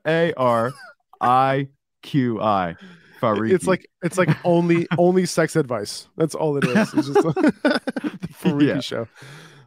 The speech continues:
Speaker 2: Oh, goodness. All right, Chris Tribe. I'm sorry, man. Uh, Cooks, Hollywood, or Dubs?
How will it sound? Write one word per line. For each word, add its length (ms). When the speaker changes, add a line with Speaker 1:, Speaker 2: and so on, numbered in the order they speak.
Speaker 2:
Oh, 260
goodness. 680
All 160
right, 200
Chris 220
Tribe. 320
I'm 140
sorry, 260
man. 240
Uh, 340
Cooks, 280
Hollywood, 400
or 80
Dubs? 500